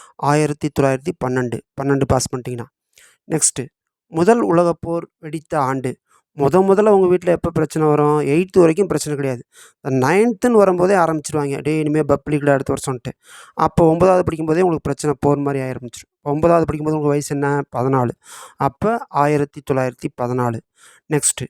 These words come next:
மூவர் உடன்படிக்கை மேற்கொள்ளப்பட்ட ஆண்டு என்ன அப்படின்னு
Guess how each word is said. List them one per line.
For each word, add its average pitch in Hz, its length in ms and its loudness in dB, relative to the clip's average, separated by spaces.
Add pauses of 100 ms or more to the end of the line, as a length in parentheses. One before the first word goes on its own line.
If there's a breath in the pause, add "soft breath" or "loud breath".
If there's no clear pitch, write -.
(480)
மூவர் 220 520 4
உடன்படிக்கை 151 760 -2 (180)
மேற்கொள்ளப்பட்ட 151 640 0
ஆண்டு 135 480 -2
என்ன 131 220 -4
அப்படின்னு 131 200 -4